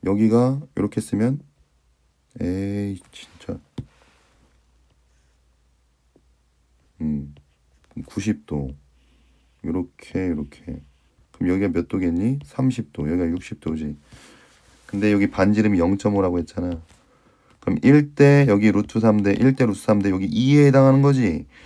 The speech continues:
그러면 영점오의 두 배는 얼마입니까? 일입니다.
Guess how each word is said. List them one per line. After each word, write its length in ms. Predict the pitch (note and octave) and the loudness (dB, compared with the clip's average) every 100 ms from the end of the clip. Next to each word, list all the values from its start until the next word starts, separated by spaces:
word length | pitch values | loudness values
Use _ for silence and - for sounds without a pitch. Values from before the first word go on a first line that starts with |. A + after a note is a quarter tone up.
| - _ | -20 _
그러면 240 | - B2 | 2 4
영점오의 500 | A2+ A#2 B2+ C3 A#2+ | 6 6 6 4 4
두 140 | A2 G#2+ | 2 2
배는 220 | A#2+ A2+ | 2 4
얼마입니까? 760 | F#2+ A2 A2 G#2+ G#2 A#2+ D#3 - | 2 4 4 2 0 -2 -2 -6
일입니다. 540 | - C#3 C3 - C#2+ | -2 0 0 -2 -8